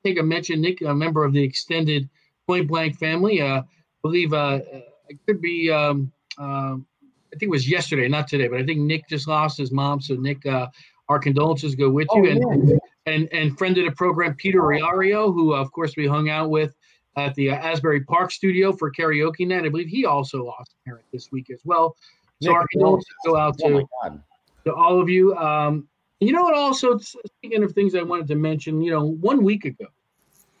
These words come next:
Speaker 1: our opening night, uh, I'm sorry, our, our Point Blank was recording on the first night of Passover. And, uh, and we had a number of guests join us after they completed their Seder. And so,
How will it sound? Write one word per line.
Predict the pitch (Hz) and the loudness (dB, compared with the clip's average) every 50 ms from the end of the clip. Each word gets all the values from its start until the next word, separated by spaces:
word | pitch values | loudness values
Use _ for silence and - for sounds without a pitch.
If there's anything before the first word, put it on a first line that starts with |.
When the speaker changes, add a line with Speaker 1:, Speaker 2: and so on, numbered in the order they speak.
| _ _ _ _ _ _ _ _ _ _ - | _ _ _ _ _ _ _ _ _ _ -6
Speaker 1:
our | - 156 160 - - | -2 -2 -2 0 0
opening | 175 165 - 160 160 147 143 147 | -2 -2 -2 -2 0 2 2 2
night, | 156 156 151 143 139 135 - 139 - _ - | 0 0 0 -2 -2 -4 -6 -16 -16 _ -6
uh, | 139 135 131 131 139 | -4 -2 -2 -2 -2
I'm | 143 165 165 151 | -2 -2 -4 -2
sorry, | - 170 151 139 123 131 - | -2 -2 0 0 -2 -4 -4
our, | 147 151 160 160 156 143 135 131 131 _ - - _ _ _ - | -4 -2 0 0 2 0 0 -2 -4 _ -20 -20 _ _ _ -6
our | 151 151 147 143 139 | -2 -2 -2 -2 -2
Point | - 180 180 151 | -2 -4 -4 -2
Blank | 139 160 160 151 | -2 -4 -4 -2
was | 147 147 127 135 | -2 -2 -2 -2
recording | 139 135 139 - 170 165 151 147 156 - | -4 -6 -6 -4 -2 -2 -2 -2 -2 -2
on | 156 170 190 | -2 0 0
the | 185 151 | 0 0
first | - - 190 190 185 185 190 | -2 -2 -2 -2 -2 -2 -4
night | 170 151 139 135 | -4 -2 -2 -2
of | 147 160 139 - | -2 -4 -4 -6
Passover. | 135 127 120 - - - 87 - _ _ _ _ _ _ _ _ _ _ _ - | -6 -6 -6 -8 -12 -16 -16 -18 _ _ _ _ _ _ _ _ _ _ _ -4
And, | 143 147 147 147 147 143 | -2 -2 0 0 0 0
uh, | 135 139 135 135 135 139 | 0 0 0 0 0 0
and | 147 143 147 | 0 0 2
we | 156 165 | 2 2
had | 165 160 160 151 147 | 2 0 0 0 0
a | 139 135 | 0 0
number | 139 165 196 233 208 190 165 147 | 0 0 0 0 2 2 2 2
of | 139 127 | 0 0
guests | 131 143 139 131 131 - | -2 -2 -2 -2 -4 -4
join | - 143 135 135 131 | -4 -2 -2 -2 -2
us | 127 127 131 - | -4 -6 -6 -6
after | 143 139 139 151 135 | -6 -6 -4 -4 -4
they | 127 123 | -4 -4
completed | 123 - 127 - - 147 151 143 143 131 117 | -6 -8 -12 -10 -6 -4 -2 -2 -2 -2 -4
their | 117 113 104 | -6 -16 -14
Seder. | - - 147 151 156 127 98 - _ _ _ _ _ _ _ _ - | -8 -4 -2 -2 -2 -4 -6 -8 _ _ _ _ _ _ _ _ -2
And | 143 143 143 139 139 135 131 | -2 0 2 2 0 0 -2
so, | - - 151 143 139 139 135 131 | -2 0 2 2 4 2 2 -2